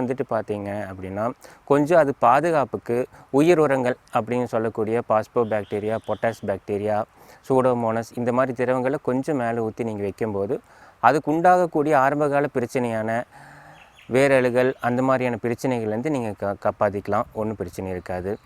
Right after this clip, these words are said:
அதுக்கப்புறம் பார்த்தீங்கன்னா, ஒரு நான்கு மாதம் கழித்து மீண்டும் வந்துட்டு சிறிதளவு அதுக்கு வந்துட்டு உரங்கள் கொடுக்கலாம். பின்பு என்ன பண்ணலாம் அப்படின்னு பார்த்தீங்கன்னா, அதுக்கு வந்துட்டு ஒரு, ஒரு வருஷத்துக்கு அப்புறம் பார்த்தீங்கன்னா,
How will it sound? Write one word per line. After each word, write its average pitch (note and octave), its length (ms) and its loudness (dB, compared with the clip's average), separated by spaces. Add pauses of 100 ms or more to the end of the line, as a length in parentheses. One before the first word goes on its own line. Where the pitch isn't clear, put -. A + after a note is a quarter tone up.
(240)
அதுக்கப்புறம் A#2 500 2
பார்த்தீங்கன்னா, A#2 540 0 (1400)
ஒரு D3+ 220 6
நான்கு D#3 420 4
மாதம் D#3 340 4
கழித்து C3 520 2
மீண்டும் D3 400 2
வந்துட்டு B2+ 220 -2
சிறிதளவு C#3+ 800 2 (120)
அதுக்கு B2 340 0
வந்துட்டு A#2+ 180 -2
உரங்கள் A#2+ 320 0
கொடுக்கலாம். G#2 460 -2 (1500)
பின்பு D3+ 280 2
என்ன D3+ 200 4
பண்ணலாம் C#3+ 380 4
அப்படின்னு B2 260 -2
பார்த்தீங்கன்னா, A2+ 540 0 (160)
அதுக்கு C3+ 420 0
வந்துட்டு C3 260 0
ஒரு, D3+ 200 4 (340)
ஒரு B2+ 180 2
வருஷத்துக்கு C#3 500 0
அப்புறம் C#3 240 -2
பார்த்தீங்கன்னா, A#2+ 480 -2